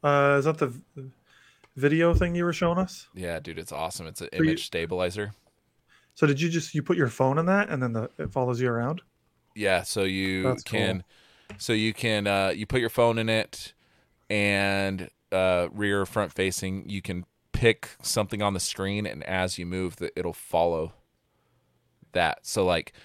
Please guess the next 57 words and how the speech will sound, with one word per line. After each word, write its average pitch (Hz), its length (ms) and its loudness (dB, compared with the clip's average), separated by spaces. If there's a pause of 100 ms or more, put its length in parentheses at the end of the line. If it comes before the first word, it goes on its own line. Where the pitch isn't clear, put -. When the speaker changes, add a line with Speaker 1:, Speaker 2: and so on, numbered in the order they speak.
(120)
Speaker 2:
I - 80 -20
was 98 120 -6
walking 107 240 8
down 104 140 2
the 92 60 -6
street, 101 400 0
I, 92 180 4 (400)
I 98 300 4
snapped - 500 -2
the 101 100 0
stop - 320 2
sign 98 260 -2
as 92 140 -4
I, 87 140 -2 (120)
as 95 200 2
I'm 92 100 -4
walking 92 300 0
past. 90 380 2
It's - 200 -8
kinda 90 240 -6
like 82 300 -8 (1040)
it 90 140 -8
stabilizes 87 680 0
on 90 140 -4
that 82 140 -8
stop - 260 -8
sign. - 200 -14 (1300)
Speaker 1:
That's 131 180 -2
cool. 113 180 -6
Speaker 2:
So, 92 360 0 (180)
and 98 140 -4
then 95 100 0
it, 90 140 -2 (180)
yeah, 98 220 2
it's 87 160 -6
really 135 160 0
cool, 104 240 -2
dude. 82 160 -6
I, 73 100 -4 (160)
I 107 140 6
love 92 240 0
it. 85 180 -4
So 90 440 -6
when 101 160 -6
we 101 100 -4
go 110 80 4
to 104 80 2
Comic-Con, 92 500 -6
I'm 87 80 -8
gonna 92 120 -4
have 87 100 -8
a 92 40 -6
lot 82 180 -2
of - 40 -12
fun 85 180 -12
with 78 120 -12
this. - 320 -12